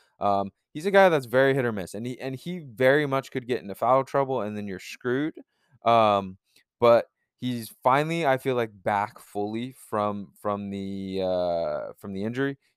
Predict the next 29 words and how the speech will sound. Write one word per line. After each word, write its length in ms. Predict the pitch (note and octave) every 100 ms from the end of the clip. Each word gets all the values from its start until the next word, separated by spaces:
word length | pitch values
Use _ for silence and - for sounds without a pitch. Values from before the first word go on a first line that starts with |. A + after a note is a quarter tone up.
| -
He 40 |
had 100 | G2
sixteen, 440 | - A#2 - B2 A#2
ten, 200 | A#2+ G#2
and 140 | F#2
three 240 | A#2 C3+
last 280 | C3+ B2+ B2
game. 300 | C3+ C3 C3 _ _ B2+
Um, 480 | - F#2+ F#2 F#2 F2+ -
and 100 | A2
he's 120 | A#2
a 60 | C3+
guy 160 | C#3+
who 280 | C#3+ B2 G#2
absolutely 680 | A2 C3+ - A#2 B2 G2+ F#2+
can 160 | G2+
fill 200 | - G#2+
it 80 | G2
up 180 | F#2+ -
stats-wise. 560 | - G2+ F#2+ - F#2+ G#2
Even 140 | A#2+
the 60 | A2+
game 220 | A2+ G#2+
before 260 | G2 G#2+
that, 160 | F#2+ D#2+
eighteen, 420 | A2 - A2 G2+
seven, 380 | - G2 G2 G2+
and 220 | C#2 E2+ -
two. 540 | - C3 C#3 C#3